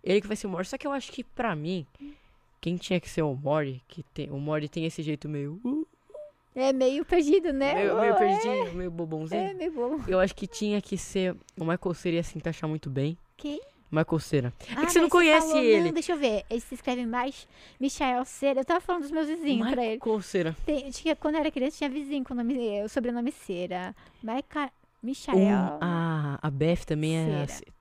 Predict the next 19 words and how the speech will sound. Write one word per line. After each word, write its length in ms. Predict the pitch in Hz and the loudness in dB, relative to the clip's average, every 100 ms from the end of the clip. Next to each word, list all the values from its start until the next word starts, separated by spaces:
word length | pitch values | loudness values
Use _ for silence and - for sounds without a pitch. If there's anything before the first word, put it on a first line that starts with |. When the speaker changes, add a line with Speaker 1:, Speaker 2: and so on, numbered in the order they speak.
| _ | _
Speaker 1:
e 140 | - 156 | 0 2
a, 260 | 147 139 - | 2 0 -2
uma 140 | 143 | -4
atriz 220 | 143 143 | -4 -6
muito 200 | 147 143 | -6 -6
legal 180 | 135 131 | -6 -6
também, 380 | - 131 160 160 - - _ _ _ _ | -6 -6 -4 -6 -10 -20 _ _ _ _
a 240 | 139 139 | -2 0
Letícia 1120 | 135 139 - - 156 - 160 151 143 139 127 - - | 0 -2 -4 -6 -6 -2 0 2 2 0 -2 -6 -10
Speaker 2:
Michael 360 | 240 - 285 | -10 -8 -10
Ce-, 160 | 277 - | -10 -8
ah! 1040 | 330 381 415 415 427 427 415 415 403 359 311 | -8 -8 -10 -12 -12 -10 -10 -12 -10 -4 8
Speaker 1:
Jennifer 360 | 240 262 240 208 | 8 8 4 2
Aniston. 460 | 214 185 - 139 - | 2 0 -6 -10 -6
Agora, 200 | 156 165 | -4 0
não 80 | |
é 60 | 190 | 0
Letícia, 360 | 190 - - 170 | 0 -6 -10 -8
não. 160 | 135 | -8